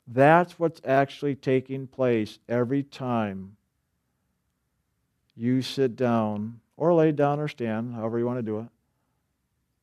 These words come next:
every single time that you bring your attention back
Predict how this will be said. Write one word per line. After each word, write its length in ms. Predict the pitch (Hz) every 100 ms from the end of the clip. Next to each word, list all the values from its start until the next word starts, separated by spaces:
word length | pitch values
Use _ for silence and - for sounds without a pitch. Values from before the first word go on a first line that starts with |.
| _ _ _ _ _ -
every 360 | 139 156 160
single 320 | 156 156 156
time 560 | 151 147 127 104 92 95 _ _ _ _ _ _ _
that 140 | 120 113
you 180 | 120
bring 200 | 117 127
your 100 | 123
attention 500 | 117 127 120 117 117
back 340 | 107 117 117